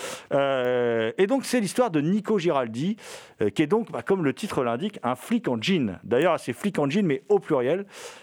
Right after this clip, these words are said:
Euh, et qu'est-ce que c'est que ces flics en jean ? Eh ben, c'est simple. Le, l'histoire du,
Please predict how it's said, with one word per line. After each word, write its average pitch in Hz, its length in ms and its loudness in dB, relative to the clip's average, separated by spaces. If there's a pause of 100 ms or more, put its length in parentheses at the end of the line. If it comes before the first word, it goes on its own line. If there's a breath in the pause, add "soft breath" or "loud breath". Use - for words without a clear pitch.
(140 loud breath)
Euh, 117 720 2
et 208 140 4
qu'est-ce - 260 -4
que 208 120 0
c'est 240 160 -4
que 240 60 -12
ces 147 120 -2
flics 180 240 -4
en 123 100 0
jean ? 147 320 0 (800)
Eh 120 60 0
ben, 151 160 2
c'est 131 160 -6
simple. 113 380 -4 (300 loud breath)
Le, 127 260 2 (440 loud breath)
l'histoire 190 680 0
du, 190 120 -4